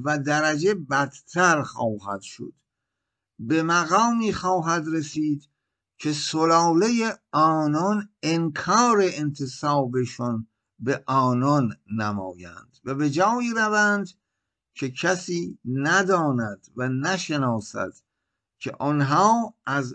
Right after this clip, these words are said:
سلاله آنانند. و هذا وعد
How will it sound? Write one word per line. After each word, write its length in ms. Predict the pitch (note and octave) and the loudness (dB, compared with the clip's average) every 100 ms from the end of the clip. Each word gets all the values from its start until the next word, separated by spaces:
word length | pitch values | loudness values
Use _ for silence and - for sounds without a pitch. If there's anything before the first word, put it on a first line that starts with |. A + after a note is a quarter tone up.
| - | -10
سلاله 920 | - - C#3+ D3 C#3+ C#3 C#3+ F#3 G3 - | -8 0 2 4 4 2 2 2 0 -2
آنانند. 920 | B2+ C3+ C3 C#3+ E3+ D3+ G#2 F2 _ _ _ _ _ _ _ | -2 0 2 2 4 2 -2 -8 _ _ _ _ _ _ _
و 140 | B2+ C#3+ | -2 0
هذا 460 | D#3+ E3+ D3 G3 G3+ F3 | 2 2 2 4 4 2
وعد 580 | D3 F#3 G#3 F3 F3 | 4 4 4 2 -2